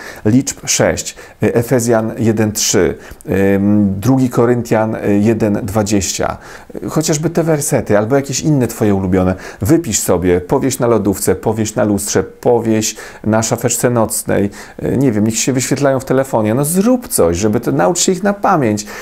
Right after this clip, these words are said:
Y, niech to słowo Ci, y, towarzyszy. Ym, błogosławieństwem, szczęściem jest być blisko Boga. Y,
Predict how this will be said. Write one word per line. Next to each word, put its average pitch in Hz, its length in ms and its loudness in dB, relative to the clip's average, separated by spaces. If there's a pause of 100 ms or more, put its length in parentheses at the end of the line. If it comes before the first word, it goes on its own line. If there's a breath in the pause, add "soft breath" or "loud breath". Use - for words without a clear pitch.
(140 loud breath)
Y, - 240 -2
niech 156 240 2
to 160 100 -4
słowo 160 320 2
Ci, 156 280 0 (360 loud breath)
y, 110 40 0
towarzyszy. 160 760 0 (460 loud breath)
Ym, 101 1120 2 (480)
błogosławieństwem, 131 880 0
szczęściem 143 540 -2
jest 98 140 0
być 92 160 -2
blisko 95 360 -2
Boga. 80 400 -2 (460 loud breath)
Y, 98 580 0